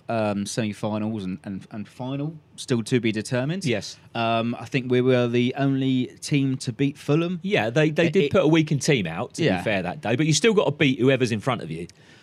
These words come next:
Speaker 2: And, and a win is a win.
Speaker 1: Mm.
Speaker 2: And four thousand fans behind the goal. Decent,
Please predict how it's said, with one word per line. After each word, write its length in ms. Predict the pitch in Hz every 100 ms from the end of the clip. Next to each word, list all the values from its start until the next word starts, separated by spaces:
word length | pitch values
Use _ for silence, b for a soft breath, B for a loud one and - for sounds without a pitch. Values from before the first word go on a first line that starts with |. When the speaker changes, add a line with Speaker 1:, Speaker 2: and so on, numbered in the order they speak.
| B
Speaker 2:
And, 220 | 110 120 117
and 100 | 120
a 60 | 127
win 180 | 160
is 100 | 147
a 60 | 135
win. 400 | 110 92 98 127 113
Speaker 1:
Mm. 180 | 110 98
Speaker 2:
And 360 | 110 113 110 - _ _
four 180 | - 147
thousand 320 | 127 127 117
fans 260 | 107 113 110
behind 280 | 117 107 98
the 40 |
goal. 320 | 101 90 98 95 b b b b b _ _ _ -
Decent, 480 | 147 127 127 113